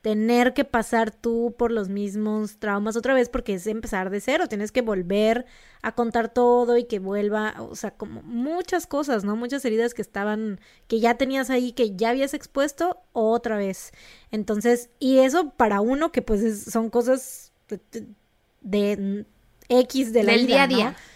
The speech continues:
Speaker 1: Del
Speaker 2: Ujú.
Speaker 1: día a día, del, de, de la ansiedad que nos consume todos los días. Entonces, imagínate, o sea, un trauma así de grande, así de horrible, tener que, o sea, si ya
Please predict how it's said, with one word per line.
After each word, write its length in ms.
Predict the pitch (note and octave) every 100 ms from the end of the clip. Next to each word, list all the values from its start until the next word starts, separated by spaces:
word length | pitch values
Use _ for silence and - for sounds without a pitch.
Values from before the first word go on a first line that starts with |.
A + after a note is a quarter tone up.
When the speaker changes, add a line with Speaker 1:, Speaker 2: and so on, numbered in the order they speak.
| - -
Speaker 1:
Del 260 | C4+ -
Speaker 2:
Ujú. 40 | B3
Speaker 1:
día 160 | C#4 B3
a 80 | D4
día, 360 | D#4 D4+ D4+
del, 340 | C#4 B3+ A#3 G#3+
de, 420 | G#3+ G#3+ A3 G#3+
de 120 | G#3+
la 120 | G#3
ansiedad 480 | G#3 G3+ A3 A3 A3+
que 120 | B3+
nos 300 | A#3 A3 G3
consume 380 | - G3 F#3+ A3
todos 180 | G#3+ G#3+
los 100 | G#3+
días. 300 | C#4+ A#3+ - - - -
Entonces, 240 | A3 A#3 C4+
imagínate, 640 | C#4 C#4 C#4 C4 D4+ - _
o 80 | B3+
sea, 80 | A#3
un 80 | A3+
trauma 300 | A#3+ B3 C4
así 420 | - - B3+ D4
de 120 | D#4
grande, 420 | G#3+ A3 A3 A3+
así 300 | A3 G3 - A#3
de 180 | C4 -
horrible, 600 | A3 G3 F#3+ G#3+ B3+ C4+
tener 300 | B3+ G3+ G3+
que, 240 | C4+ C4 C4 -
o 80 | G#3+
sea, 120 | G#3
si 160 | G#3
ya 380 | F#3 G#3+ A#3 E4+